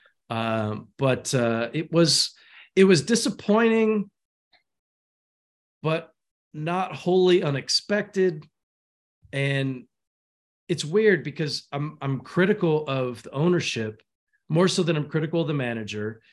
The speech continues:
because I feel like, like Miguel was saying before, front office is making these decisions. I don't, I don't know how much Kapler is actually doing. And yeah, I'm out there and I'm scoring games and, and, and I get paychecks from the team, but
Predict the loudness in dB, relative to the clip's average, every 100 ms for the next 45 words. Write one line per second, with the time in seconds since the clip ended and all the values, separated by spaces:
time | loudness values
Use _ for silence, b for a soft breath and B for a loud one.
0 | b -2 0 0 -4 0 2 4 4 2
1 | 0 -8 -18 -16 -14 -8 -6 -4 2 2
2 | 4 2 2 2 2 -2 -4 0 2 0
3 | -4 B B 2 4 6 4 4 2 2
4 | -2 -4 -2 -2 0 -2 -4 -8 -8 -6
5 | -6 -6 -8 -14 B B B B -2 4
6 | 6 4 0 _ 2 2 4 4 4 4
7 | 2 2 0 2 0 -2 -6 -10 -10 -4
8 | -2 0 0 0 0 -4 -2 -4 -2 -4
9 | -4 -4 -8 B B B -2 -2 -4 -6
10 | 2 6 6 6 4 4 4 4 2 2
11 | 0 0 -2 -2 -2 -4 -4 -6 -6 -6
12 | -8 -4 -2 0 -2 -2 -2 -2 -4 -4
13 | -6 -6 -2 0 0 0 -4